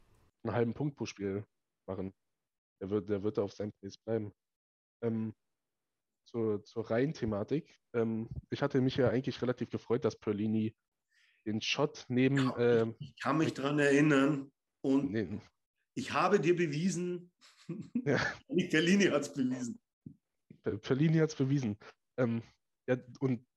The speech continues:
Speaker 1: da habt ihr mich auch in der WhatsApp-Gruppe so voll das, das,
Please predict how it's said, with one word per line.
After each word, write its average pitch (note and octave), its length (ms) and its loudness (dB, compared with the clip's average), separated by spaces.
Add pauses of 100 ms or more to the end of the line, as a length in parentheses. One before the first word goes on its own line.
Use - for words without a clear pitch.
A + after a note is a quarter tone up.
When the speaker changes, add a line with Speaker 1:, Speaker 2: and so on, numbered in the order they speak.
(140)
Speaker 1:
da B2+ 80 0
habt D3+ 120 -2
ihr C3+ 60 2
mich C#3 160 2
auch A#2 80 0
in A#2+ 80 0
der A2+ 140 2
WhatsApp-Gruppe A#2+ 560 -2
so A2 260 -2 (280)
voll E3 300 2 (1800)
das, A2+ 160 -10
das, - 220 -4